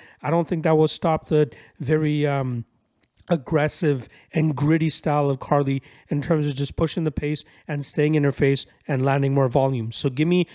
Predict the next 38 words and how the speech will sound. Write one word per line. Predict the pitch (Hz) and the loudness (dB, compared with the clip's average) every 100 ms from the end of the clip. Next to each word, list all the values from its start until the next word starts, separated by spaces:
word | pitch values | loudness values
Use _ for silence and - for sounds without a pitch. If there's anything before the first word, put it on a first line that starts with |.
| - - | -14 -8
Carly | - 170 160 | 0 0 0
Judas | 131 151 156 | -2 -2 -2
to | - | -4
pull | 139 160 156 | -6 -2 0
off, | 156 - - - _ | -2 -4 -18 -20 _
uh, | 135 131 127 120 123 190 | -2 0 0 0 -2 -2
actually, | 147 175 151 | -2 -2 -4
she's | - 143 | -4 -4
the | - | -2
favorite | 156 160 147 | 0 0 0
here | 151 | 0
at | 135 | 0
minus | 131 139 - | 0 -2 -2
one | 135 | 0
eighty-five. | 135 123 147 147 135 - - - | 0 0 2 2 2 -2 -20 -8
Uh, | - | -2
I | 139 143 | 0 0
think | 143 175 | 0 0
she | - | 0
wins | 147 160 147 | 0 0 0
this | 139 | -4
fight | - 151 147 - | -2 -2 -2 -4
likely | 131 160 - | -2 0 0
by | 160 156 147 | 2 2 0
decision, | 139 - 180 165 160 - - - | 0 0 2 0 0 -4 -16 -4
although | 160 156 151 170 156 156 - | 0 2 4 4 2 -2 -8
I | 135 | -6
don't | 143 165 | -4 -4
mind | 165 156 | -2 -4
a | |
small | 147 - 151 | -2 0 2
stab | 151 - 147 143 | 2 0 0 2
on | 143 | 0
her | 143 143 - - - | 2 0 0 -10 -8
to | 143 | -4
win | 147 147 | -4 -4
by | 139 | -6
submission | 135 - 156 185 147 - 143 135 | -8 -4 -4 -2 -2 0 0 0